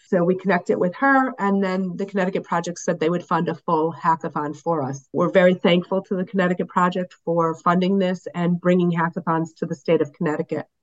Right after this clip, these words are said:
And you did ask me about the audience that was there at the hackathon this weekend.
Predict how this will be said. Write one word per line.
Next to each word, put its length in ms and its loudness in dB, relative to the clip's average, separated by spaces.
And 140 4
you 80 6
did 140 4
ask 240 2
me 80 4
about 240 0
the 80 -4
audience 560 0
that 200 -4
was 200 -2
there 180 2
at 80 0
the 80 -8
hackathon 500 -4
this 220 -2
weekend. 480 -6